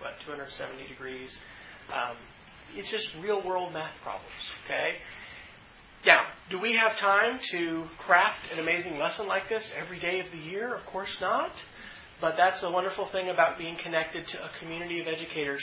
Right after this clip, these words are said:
sharing resources, is we, um, can, you know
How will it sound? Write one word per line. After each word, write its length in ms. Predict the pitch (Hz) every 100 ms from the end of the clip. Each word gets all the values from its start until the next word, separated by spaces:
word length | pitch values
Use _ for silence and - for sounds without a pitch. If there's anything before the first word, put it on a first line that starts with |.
| -
sharing 260 | 160 151
resources, 720 | 185 277 160 135 131 123 123 - - - -
is 480 | 156 156 160 160 - - - - 165
we, 340 | 170 165 165 - - - - -
um, 180 | 123 123 - - -
can, 320 | 190 165 156 - - 165
you 80 |
know 120 | 135